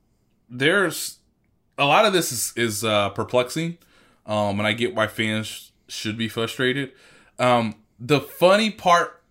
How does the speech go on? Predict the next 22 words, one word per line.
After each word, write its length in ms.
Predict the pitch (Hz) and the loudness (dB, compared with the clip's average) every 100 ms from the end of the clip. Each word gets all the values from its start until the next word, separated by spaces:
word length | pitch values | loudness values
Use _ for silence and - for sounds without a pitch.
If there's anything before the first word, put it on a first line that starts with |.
| - | -2
of 180 | 113 113 | 0 4
all 240 | 139 127 | 4 4
of 100 | 95 | 0
this, 220 | 90 98 | -6 -10
and 260 | - 92 80 - | -12 -14 -14 -6
I 60 | |
have 120 | 95 - | -6 -6
to 80 | |
bring 160 | 95 95 | -8 -10
some 220 | - 104 | -6 -6
humor 300 | 117 107 98 | -4 -6 -6
in 160 | 90 92 | -6 -8
it, 180 | 87 - - | -10 -14 -2
is 280 | 120 139 135 | 0 2 2
that 440 | 123 113 107 - - 113 - - - - 831 | 2 2 0 -4 -12 -12 -12 -20 -20 -20 -20
<laughs> 720 | - - - - - - - - | -20 -20 -18 -20 -20 -20 -16 0
Lamar 380 | 185 214 403 | 4 6 6
Jackson 460 | 294 214 185 - 139 | 6 4 2 0 -4
had 400 | 131 139 123 117 | -2 2 2 2
one 200 | 127 165 | 2 4
of 120 | 170 | 6
those, 640 | 147 135 123 117 104 - | 4 4 4 2 -2 -10